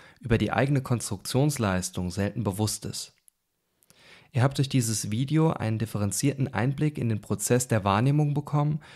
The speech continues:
und seid nun potenziell dazu in der Lage, eure Konstruktionen zu reflektieren und zu hinterfragen.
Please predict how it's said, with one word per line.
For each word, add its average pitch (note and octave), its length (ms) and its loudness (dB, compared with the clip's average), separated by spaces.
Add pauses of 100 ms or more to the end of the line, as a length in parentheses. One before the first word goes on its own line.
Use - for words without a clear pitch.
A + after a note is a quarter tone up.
(140)
und A2 140 -2
seid A#2+ 300 4
nun B2 340 2
potenziell D3 600 4
dazu A#2+ 260 -2
in G#2 80 -2
der G2 100 2
Lage, F#2+ 380 2
eure G2+ 200 0
Konstruktionen A#2 920 0
zu - 120 -6
reflektieren A2+ 840 -2 (260)
und D3 200 2
zu D3 100 2
hinterfragen. A#2+ 760 0